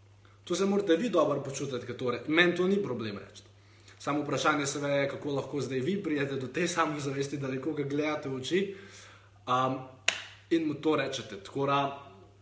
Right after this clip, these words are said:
na tem bi bilo nekako pametno delati.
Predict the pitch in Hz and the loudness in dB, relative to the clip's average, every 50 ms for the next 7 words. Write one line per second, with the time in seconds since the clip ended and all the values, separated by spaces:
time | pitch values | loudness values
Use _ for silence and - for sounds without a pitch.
0 | - - 170 170 147 - - 220 185 143 - - - 131 117 135 131 147 156 147 | -6 -2 0 0 2 4 6 6 6 6 2 -2 -8 -8 -8 -4 -2 0 0 0
1 | 139 127 - 151 143 - - - 143 135 131 127 - 127 120 110 117 123 120 104 | 0 -2 0 -2 -2 -2 -2 -2 -2 -2 -2 -4 -6 -6 -6 -4 -2 -2 -2 -4
2 | - - - | -6 -8 -12